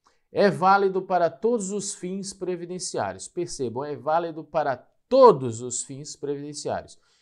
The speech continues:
inclusive como tempo de contribuição para a obtenção de aposentadoria.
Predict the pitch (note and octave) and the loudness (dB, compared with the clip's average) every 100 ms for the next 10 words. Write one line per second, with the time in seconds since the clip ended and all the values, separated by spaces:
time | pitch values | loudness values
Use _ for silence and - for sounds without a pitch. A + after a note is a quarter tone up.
0 | _ F3+ A3+ A#3 A3 D#3 G#3+ G#3 G#3+ G#3+ | _ 0 0 6 6 6 0 -2 0 0
1 | F#3 E3+ - G3 G3+ G3+ F#3+ F3+ F3+ E3+ | 0 -4 -2 -2 -2 -4 -6 -6 -8 -8
2 | E3 D3 D3+ B2+ - C#3 C#3+ D3+ - C#3+ | -8 -8 -8 -8 -6 -4 -4 -6 -6 -4
3 | C#3+ C#3 D3 C#3+ A#2 - C3 B2+ C3+ C3 | -2 -6 -8 -10 -10 -10 -10 -8 -8 -8
4 | C3 B2+ B2 C3 C3 C3+ F2+ | -14 -14 -6 -6 -6 -10 -12